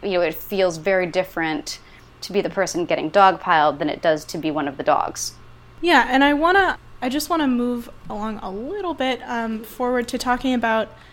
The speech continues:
Speaker 2: the difference between call-out culture and calling attention to call-out culture on, like, a news outlet. So I know, Kelly, uh, you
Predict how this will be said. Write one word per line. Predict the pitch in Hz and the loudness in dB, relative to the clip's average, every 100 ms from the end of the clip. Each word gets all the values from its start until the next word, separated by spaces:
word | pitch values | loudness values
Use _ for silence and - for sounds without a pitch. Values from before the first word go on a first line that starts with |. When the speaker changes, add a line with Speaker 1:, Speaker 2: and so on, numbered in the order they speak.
| - - - - - | -20 -20 -20 -20 -14
Speaker 2:
the | 226 247 | -6 -4
difference | 208 - - 226 226 285 277 - | -4 -8 -4 -4 0 0 0 -4
between | 247 226 233 226 214 214 208 - - - - - - | -6 -6 -4 -2 -2 -4 -6 -10 -20 -20 -20 -20 -16
call-out | - - 233 240 226 190 | -8 0 2 2 0 -2
culture | - 208 214 - 302 320 302 - | -10 -8 -6 -4 -2 -2 -4 -6
and | 220 214 214 | -6 -6 -8
calling | - 226 220 196 | -6 -4 -4 -6
attention | 190 - 208 - 233 | -10 -12 -10 -6 -6
to | 226 | -6
call-out | 233 214 208 202 | -8 -6 -4 -6
culture | - 208 - 214 | -6 -10 -8 -8
on, | 202 196 | -6 -8
like, | 202 - | -12 -12
a | 208 | -12
news | 202 190 214 | -10 -8 -6
outlet. | 214 233 262 277 285 - - - | -6 -6 -6 -6 -8 -16 -20 -16
So | - 233 226 | -6 -4 -4
I | 226 | -4
know, | 247 247 | -2 -4
Kelly, | 240 226 226 220 214 | -4 -6 -2 -2 -4
uh, | - 220 208 | -6 -8 -6
you | 202 202 214 208 208 202 208 | -6 -8 -10 -8 -8 -8 -10